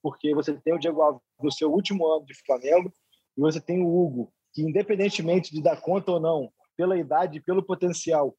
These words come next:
é um cara que em qualquer janela pode chegar uma proposta muito interessante. Então, um goleiro eu acho que é importante, que também é uma opção ao Bruno Henrique. Pra encerrar o, o papo da defesa, Fred, pensando com a cabeça do Rogério, por mais que a, a, a Flá Twitter e a torcida tenha um frisson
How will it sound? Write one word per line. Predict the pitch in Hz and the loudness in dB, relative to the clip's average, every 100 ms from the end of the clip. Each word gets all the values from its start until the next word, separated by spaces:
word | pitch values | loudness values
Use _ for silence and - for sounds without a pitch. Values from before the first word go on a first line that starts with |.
| _ | _
é | 139 | -4
um | 143 | 0
cara | 156 165 | 2 2
que | 160 | 0
em | |
qualquer | 170 160 190 | 0 0 2
janela | 196 196 170 170 | 0 0 0 0
pode | 170 170 | 0 -2
chegar | 165 165 | 2 2
uma | 165 | 2
proposta | - 156 165 160 | 0 0 0 0
muito | 139 170 165 | -2 -2 2
interessante. | 160 147 - - 160 - | 4 4 4 0 0 0
Então, | 151 160 - | -4 -4 -4
um | |
goleiro | 143 143 151 156 | -2 0 2 2
eu | |
acho | 143 | 0
que | - 151 | -4 -6
é | |
importante, | - 160 180 190 | -2 0 0 -2
que | - | -2
também | 214 208 | 0 2
é | |
uma | 208 208 | 2 0
opção | 208 - 196 202 _ - | -2 0 0 0 _ 0
ao | 190 | 0
Bruno | 190 208 220 | 2 0 0
Henrique. | 170 147 - - _ _ | -2 -4 -8 -18 _ _
Pra | - 175 | -2 -2
encerrar | 175 214 180 202 202 | 0 0 2 2 0
o, | - - | -6 -6
o | 190 | -6
papo | 143 175 175 170 | 2 4 4 2
da | 175 | 0
defesa, | 190 185 - 190 220 202 | 0 -2 -2 0 2 0
Fred, | - 139 123 131 - | 0 0 0 -6 -4
pensando | 185 175 196 208 | 0 0 0 0
com | 202 | 0
a | 208 | 0
cabeça | 220 196 202 | 2 0 -2
do | 190 | -4
Rogério, | 185 175 131 147 202 165 110 _ _ | 2 2 2 0 2 0 -6 _ _
por | 139 135 | -4 2
mais | 170 190 | 2 2
que | 220 | 0
a, | 202 | 0
a, | 190 | 0
a | 165 156 151 143 131 143 131 - | 0 2 2 -2 -4 -2 -2 0
Flá | 151 160 | 2 2
Twitter | 160 156 185 180 151 | 0 0 0 0 -2
e | 139 135 | 0 0
a | 143 | 0
torcida | 160 139 156 165 - | 0 -2 -2 -2 0
tenha | 160 170 | 2 2
um | 160 | 0
frisson | 156 165 160 - 170 196 | -2 -2 -2 -4 0 0